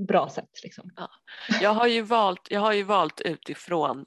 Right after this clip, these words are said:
Speaker 2: lista-, listan så här best episodes och recommended episodes för någon som inte har sett. Eh,
Speaker 1: Mm,
Speaker 2: så har jag
Speaker 1: okej.
Speaker 2: plockat ut några från den listan. Så med Blink, du är på topp, topp, top notch.
Speaker 1: Okej,
Speaker 2: Eh,
Speaker 1: okej, okej.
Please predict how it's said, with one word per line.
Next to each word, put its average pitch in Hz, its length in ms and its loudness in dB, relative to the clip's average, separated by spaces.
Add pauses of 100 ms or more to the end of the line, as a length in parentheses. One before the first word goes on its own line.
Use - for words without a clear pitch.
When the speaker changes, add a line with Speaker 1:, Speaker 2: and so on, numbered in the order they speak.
Speaker 2:
lista-, - 640 -6
listan - 480 -6
så - 120 -10
här 139 80 -6
best 143 380 -4
episodes 131 800 -6
och - 320 -6 (480)
recommended 143 760 0
episodes - 680 -8 (160)
för 139 220 -4
någon 123 220 -8
som 131 200 -10
inte 120 240 -10
har 139 100 -8
sett. - 480 -10 (440)
Eh, 339 280 2
Speaker 1:
Mm, 190 120 0
Speaker 2:
så 180 140 -2
har 165 140 0
jag 151 120 4
Speaker 1:
okej. 180 60 -2
Speaker 2:
plockat 160 400 0
ut 147 220 -2
några 160 540 0
från 135 240 -8
den 120 180 0
listan. 117 400 -8
Så 147 440 0 (120)
med 156 200 -2
Blink, 160 440 -2
du 139 260 -2
är - 120 0
på - 300 -4
topp, - 340 -8
topp, - 240 -8 (340)
top - 220 -6
notch. 180 460 -2
Speaker 1:
Okej, - 180 -12
Speaker 2:
Eh, - 360 -4
Speaker 1:
okej, - 280 0
okej. - 320 -10